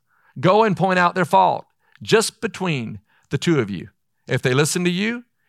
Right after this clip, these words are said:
you have won them over. But if they will not listen, take one or two others along, so that every matter may be established by the testimony of two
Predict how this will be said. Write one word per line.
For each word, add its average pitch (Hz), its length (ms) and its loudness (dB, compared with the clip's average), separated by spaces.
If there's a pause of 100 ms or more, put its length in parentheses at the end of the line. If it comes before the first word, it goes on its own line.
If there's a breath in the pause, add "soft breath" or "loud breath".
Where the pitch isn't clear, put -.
(120)
you 165 160 4
have 156 160 2
won 165 180 2
them 185 160 2
over. 190 420 0 (680 soft breath)
But 196 120 4
if - 100 2
they 190 120 4
will 165 160 2
not 202 320 2
listen, 160 380 2
take 175 260 0
one 160 180 2
or 180 60 0
two 175 260 0
others 151 320 2
along, 170 520 2
so 180 160 -2
that 165 240 0
every 233 260 2
matter 165 320 2
may 165 160 0
be 160 140 0
established 202 580 2
by 160 140 2
the 147 100 -2
testimony 135 840 -4 (240 loud breath)
of - 160 -2
two 170 320 0